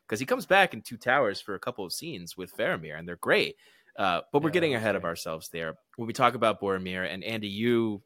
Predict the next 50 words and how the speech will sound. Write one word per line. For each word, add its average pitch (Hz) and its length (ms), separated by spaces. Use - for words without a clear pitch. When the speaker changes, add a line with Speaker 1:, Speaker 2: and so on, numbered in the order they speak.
Speaker 1:
are 92 100
saying 90 280
now 90 240
the 80 260
number 113 240
one 101 440
single 101 360
movie 92 360
arc 92 320
for 71 120
any 80 180
character. 90 540
Speaker 2:
I, 214 60
I, 180 260
Speaker 1:
Uh, - 100
Speaker 2:
I 240 40
mean, 214 180
Speaker 1:
I 269 40
Speaker 2:
that - 40
Speaker 1:
mean, 226 80
Speaker 2:
was 175 120
Speaker 1:
there's, 156 80
Speaker 2:
bold. 139 300
That - 40
Speaker 1:
there's 175 100
Speaker 2:
was 208 100
a - 20
bold 208 140
Speaker 1:
others. 120 160
Speaker 2:
statement, 110 580
but 135 300
my 151 460
God, 110 360
Speaker 1:
I 143 60
like 175 240
where 208 80
you're 214 120
Speaker 2:
Chris. 240 120
Speaker 1:
going, 220 200
though. 98 280
And 156 280
the 127 120
arc 160 280
starts 160 420
before - 320
you 139 100
even 113 180
know 131 440
who 135 100
Bar- 139 260